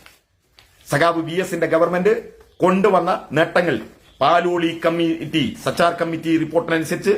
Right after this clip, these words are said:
ഈ സം-, കേരളത്തിൽ മാത്രം ഉണ്ടാക്കിയിട്ടുള്ള പാലോളി കമ്മിറ്റി, ആ പാലോളി കമ്മിറ്റി കൊണ്ടുവന്നിട്ടുള്ള ഒരുപാട് നേട്ടങ്ങൾ പറയുന്നുണ്ട്.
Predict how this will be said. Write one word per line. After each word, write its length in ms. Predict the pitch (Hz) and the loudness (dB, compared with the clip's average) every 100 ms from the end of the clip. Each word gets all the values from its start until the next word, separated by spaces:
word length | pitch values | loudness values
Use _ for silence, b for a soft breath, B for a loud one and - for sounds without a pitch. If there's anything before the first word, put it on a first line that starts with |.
| - B - | -2 B -4
ഈ 180 | 160 156 | 0 2
സം-, 300 | 156 165 - | 0 -2 -4
കേരളത്തിൽ 340 | 143 190 185 185 | -2 0 -2 -2
മാത്രം 400 | 175 180 190 175 | 0 0 -2 0
ഉണ്ടാക്കിയിട്ടുള്ള 600 | 165 165 156 156 151 - B B - | 0 0 -2 -2 -2 -4 B B -2
പാലോളി 280 | 156 170 170 | 0 2 0
കമ്മിറ്റി, 340 | 160 147 - - 127 | -2 -4 -12 -6 -2
ആ 80 | |
പാലോളി 400 | 147 143 165 170 | 0 0 0 0
കമ്മിറ്റി 300 | 160 156 156 | 0 -2 -2
കൊണ്ടുവന്നിട്ടുള്ള 640 | 156 156 160 151 - 143 - - | -4 -2 0 -2 0 -2 -2 2
ഒരുപാട് 540 | 147 165 190 214 220 | 2 4 4 2 0
നേട്ടങ്ങൾ 280 | 185 190 180 | -2 -4 -4
പറയുന്നുണ്ട്. 420 | 170 165 160 143 | 0 0 0 -4